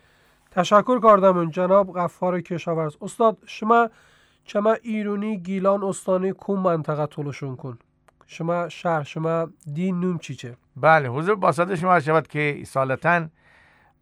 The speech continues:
Speaker 2: بچه غرب گیلانی من حدود پنجاه کیلومتری شهرستان رشت، شهر زیبای شاندمن، البته یه روستای میرمحل بخش شاندمن.
Speaker 1: شاندرمنی میرمحله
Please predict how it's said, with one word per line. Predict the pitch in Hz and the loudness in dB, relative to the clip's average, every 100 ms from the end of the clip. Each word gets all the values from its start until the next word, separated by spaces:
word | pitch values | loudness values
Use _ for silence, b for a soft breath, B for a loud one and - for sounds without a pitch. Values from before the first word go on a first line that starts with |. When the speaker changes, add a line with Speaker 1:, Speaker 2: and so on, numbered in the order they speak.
| - | -6
Speaker 2:
بچه | 117 120 - 151 139 | -6 -4 -4 -4 2
غرب | 147 170 | 2 2
گیلانی | 160 151 151 151 | -2 -2 0 0
من | 147 143 143 - _ - | 0 -2 -4 -12 _ -12
حدود | 127 139 143 | -10 -6 -6
پنجاه | 120 123 120 | -6 -4 -6
کیلومتری | 117 123 117 143 165 151 135 | -6 -6 -6 -4 -2 -2 -2
شهرستان | 131 113 - 131 | -6 -8 -6 -6
رشت، | 120 123 170 175 - _ b b b b b b _ | -2 4 4 4 -4 _ b b b b b b _
شهر | - 165 196 | -2 2 2
زیبای | 156 147 151 147 151 147 | 2 0 2 2 2 -2
شاندمن، | 143 - 127 120 131 131 - | -4 -2 -2 -2 -4 -6 -8
البته | 107 123 156 | -8 -6 -6
یه | 147 | -6
روستای | 127 - 170 180 180 | -8 -6 0 0 0
میرمحل | 135 127 120 110 139 131 | -2 -2 -2 -2 -2 0
بخش | 135 110 | -2 -2
شاندمن. | 107 104 113 98 101 _ _ | -10 -12 -14 -18 -20 _ _
Speaker 1:
شاندرمنی | - - 196 202 208 202 196 214 226 226 220 | -6 -2 0 0 2 2 2 0 -4 -4 -6
میرمحله | 180 190 185 170 175 175 - 180 185 190 202 | -4 -2 -2 -2 0 0 -2 -2 0 2 0